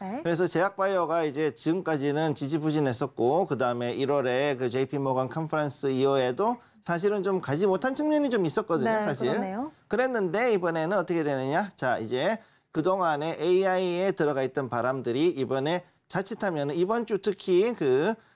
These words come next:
Speaker 2: 이 기술주들의 실적 발표가 나오면서 상당히 꺼질 확률이 좀 높습니다. 제가 보는 관점에서는. 그러면은 그 자금들이 어디로 가느냐? 결국은 제약 바이오로 간다는 얘기죠. 자, 그게 제약 바이오로 가요. 자, 그게 제약 바이오로 가기 때문에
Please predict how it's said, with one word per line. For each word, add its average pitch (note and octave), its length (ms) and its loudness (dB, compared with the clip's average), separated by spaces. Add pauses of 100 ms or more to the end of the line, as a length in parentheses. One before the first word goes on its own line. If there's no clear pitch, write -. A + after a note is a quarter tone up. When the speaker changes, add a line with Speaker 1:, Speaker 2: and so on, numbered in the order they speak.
(220)
Speaker 2:
이 C#3+ 260 2
기술주들의 F#3 800 2
실적 A3 360 -4
발표가 E3+ 420 -2
나오면서 C3+ 460 0
상당히 F#3+ 440 -2
꺼질 D4 360 -2
확률이 G#3 340 2
좀 C#3 180 -2
높습니다. A#2 480 -2
제가 A#2+ 240 -2
보는 B2+ 220 -4
관점에서는. G2+ 720 -4
그러면은 E3+ 400 -2
그 F3+ 140 0
자금들이 E3+ 440 -2
어디로 G3+ 300 -2
가느냐? C#3+ 340 -2
결국은 C3+ 540 -2 (420)
제약 C3+ 320 -2
바이오로 B2 280 0
간다는 E3 400 -4
얘기죠. G2 520 -4
자, D#2+ 220 -10
그게 F3+ 240 0
제약 F#3 260 0
바이오로 B2 360 -2
가요. F#2 360 -2 (540)
자, B2+ 100 0
그게 D3 560 0
제약 D#3 360 -2
바이오로 C#3 320 -2
가기 D3 320 -4
때문에 B2 580 -2